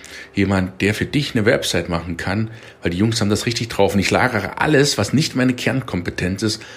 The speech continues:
nach und nach aus, weil die anderen das viel, viel besser können. Und wenn du jetzt einwenden solltest, "Ja, das kostet Geld", dann sag ich dir, "Ja, du hast recht, das kostet Geld." Aber überleg mal, wie viel Geld es kostet, wenn du das alles A selber machst, deinen Stundenlohn dahin setzt und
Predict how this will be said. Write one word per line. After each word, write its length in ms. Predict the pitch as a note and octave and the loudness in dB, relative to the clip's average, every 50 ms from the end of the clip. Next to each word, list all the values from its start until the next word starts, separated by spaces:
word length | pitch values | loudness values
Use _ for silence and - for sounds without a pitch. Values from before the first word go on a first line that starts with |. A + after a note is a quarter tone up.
| - - | -20 -6
nach 500 | - E2+ F#2 F#2+ A#2+ C3 C3 - - - - - | -2 -2 0 2 2 2 0 -2 -6 -12 -16 -8
und 200 | - F2 E2+ - | -4 -4 -4 -2
nach 420 | - E2 E2+ E2+ F2+ F2+ - - - - - | 0 0 0 0 0 -2 -4 -8 -12 -4 0
aus, 340 | F2+ D#2 C#2+ C#2+ - - - | 0 0 0 -2 -6 -4 -4
weil 80 | E2+ | -2
die 140 | F2 F2+ - | -2 -2 -2
anderen 420 | - F#2+ A2 B2 B2 B2+ A#2 A2+ | 0 2 2 4 4 4 4 4
das 140 | G#2+ G2+ - | 2 0 0
viel, 160 | - - A#2+ | -2 -6 -2
viel 120 | A2+ C3 A2 | 0 0 2
besser 280 | G#2 A#2+ A#2+ A#2 A#2+ | 4 2 4 4 0
können. 380 | G#2 - F#2 E2 E2 D#2+ E2 E2 - - - - - - | 0 0 -2 -2 -2 -4 -6 -8 -10 -12 -12 -12 -6 -2
Und 100 | G#2 G2+ | 4 4
wenn 140 | C3+ D#3+ E3 | 4 6 6
du 60 | D3+ | 4
jetzt 140 | C#3+ - - | 4 4 2
einwenden 420 | - F#3 A3 G3+ E3 D#3+ D#3+ C#3 | 2 4 4 6 6 6 6 6
solltest, 260 | C3 C3+ C3 A#2+ - | 6 4 4 4 2
"Ja, 120 | - B2 A#2+ | 2 2 2
das 180 | A#2+ A#2 - | 2 0 2
kostet 320 | - B2 A#2+ - B2 A2 - | 2 2 2 4 2 2 4
Geld", 260 | - A2 D3+ D#3+ D#3+ | 4 4 4 4 2
dann 60 | - G#2+ | 0 0
sag 140 | A2+ A#2 G#2+ | 0 0 0
ich 100 | G#2+ G2+ | -2 -2
dir, 180 | - A2+ A2 | 0 0 0
"Ja, 440 | G2 G2 G#2+ F#2+ E2 D#2 C#2+ D2+ E2+ - | 2 0 -2 -2 -2 -4 -6 -6 -6 -4
du 120 | - G#2+ | -2 -2
hast 200 | A2+ - - A#2+ | -2 -2 -2 -4
recht, 280 | B2 B2 A2 - - - | -4 -4 -4 -6 -8 -8
das 140 | - - | -8 -8
kostet 360 | - - A#2 - - - - - | -8 -8 -8 -8 -8 -8 -10 -10
Geld." 300 | - - - - - - - - - - - - - - | -12 -12 -10 -12 -16 -18 -20 -20 -20 -18 -18 -16 -8 -2
Aber 160 | - E2+ F#2 | 0 0 2
überleg 340 | F2+ F#2 G2 C3 D#3 D#3+ - | 4 4 4 4 4 4 4
mal, 300 | A2+ F#2+ F2+ D#2+ - - | 4 4 4 2 2 -2
wie 80 | F#2 | -2
viel 140 | - - F2+ | -2 -2 -2
Geld 260 | - - G2 A2 A2 | 2 4 4 4 4
es 140 | G#2 - - | 0 -4 -2
kostet, 380 | - - G#2 G#2+ - G#2 - - | 0 0 0 2 0 0 0 2
wenn 100 | G2 F#2+ | 0 2
du 60 | F2+ | 2
das 140 | F#2 F2 - | 0 0 0
alles 280 | - F2+ E2+ - - | -2 -2 -2 -2 -2
A 120 | - - D#2 | -4 -4 0
selber 280 | E2+ G#2 C3+ C3+ G#2+ | 2 2 4 4 2
machst, 340 | E2 F2 G2+ C#3 - - - | 2 2 0 -2 -4 -4 -4
deinen 140 | E2+ E2+ E2 | -4 -4 -4
Stundenlohn 520 | - - - D#3 D#3+ B2 F#2+ F2+ F2+ F2+ | 0 2 2 2 2 2 2 2 2 2
dahin 220 | F2+ - F2 F#2+ G2 | 0 0 0 0 0
setzt 300 | C3+ C#3+ - - - - | 0 0 -2 -2 0 2
und 180 | G#2+ G2+ - | 2 2 2